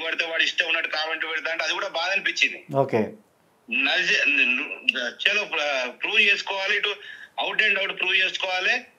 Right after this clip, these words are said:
Speaker 1: అయితే ఎమ్మెల్యే టికెటే రావాలి అంతే ఇక.
Speaker 2: ఓకే, ఓకే, చేద్దాం.
Speaker 1: వేరే ముట్టడి సవాలే లేదు.
Speaker 2: Thank you, thank you.
Speaker 1: నవ్య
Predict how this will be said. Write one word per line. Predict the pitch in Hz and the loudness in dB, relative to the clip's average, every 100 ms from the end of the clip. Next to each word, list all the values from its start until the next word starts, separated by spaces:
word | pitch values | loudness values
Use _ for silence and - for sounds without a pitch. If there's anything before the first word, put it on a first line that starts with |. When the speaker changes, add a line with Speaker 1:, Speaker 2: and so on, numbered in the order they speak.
| - | -4
Speaker 1:
అయితే | - 185 202 | 0 4 4
ఎమ్మెల్యే | 202 180 202 196 | 4 2 0 0
టికెటే | 175 170 190 | 0 0 0
రావాలి | 220 - 160 131 139 | 0 0 -2 -2 -4
అంతే | 147 151 | -2 -2
ఇక. | 110 - - _ _ 135 | -2 -4 -10 _ _ 4
Speaker 2:
ఓకే, | 151 151 | 6 8
ఓకే, | 127 120 - - | 6 6 4 8
చేద్దాం. | 202 160 110 | 10 12 10
Speaker 1:
వేరే | - | 6
ముట్టడి | 190 - - | -2 -4 -4
సవాలే | - 175 170 202 220 | -2 -2 0 0 2
లేదు. | 214 165 - - _ - | 2 0 -4 -14 _ 8
Speaker 2:
Thank | 147 170 | 10 10
you, | 160 | 10
thank | 135 135 | 8 8
you. | 98 87 - _ | 2 -4 -14 _
Speaker 1:
నవ్య | 104 127 156 202 240 262 | -2 0 2 2 2 0